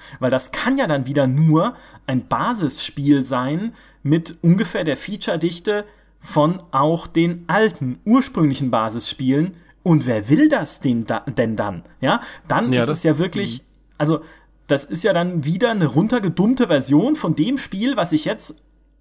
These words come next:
Speaker 1: sechs Jahre lang gespielt habe im Fall von Crusader Kings zwei, wenn jetzt ein dritter Teil käme. Und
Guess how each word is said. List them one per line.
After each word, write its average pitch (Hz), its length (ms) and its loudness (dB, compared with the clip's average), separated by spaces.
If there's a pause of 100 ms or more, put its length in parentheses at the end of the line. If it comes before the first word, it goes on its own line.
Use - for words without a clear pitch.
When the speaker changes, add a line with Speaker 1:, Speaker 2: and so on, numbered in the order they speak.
(140)
Speaker 1:
sechs 170 400 -2
Jahre 151 300 2
lang 180 220 0
gespielt 214 400 0
habe 120 220 0
im 120 160 -6
Fall 117 300 -2
von 113 240 -6
Crusader 113 360 -2
Kings 113 260 -8
zwei, 107 220 -2 (280)
wenn 131 160 2
jetzt 131 160 -2
ein 135 80 2
dritter 123 260 -4
Teil 113 300 -4
käme. 110 420 -6 (440)
Und 139 280 -2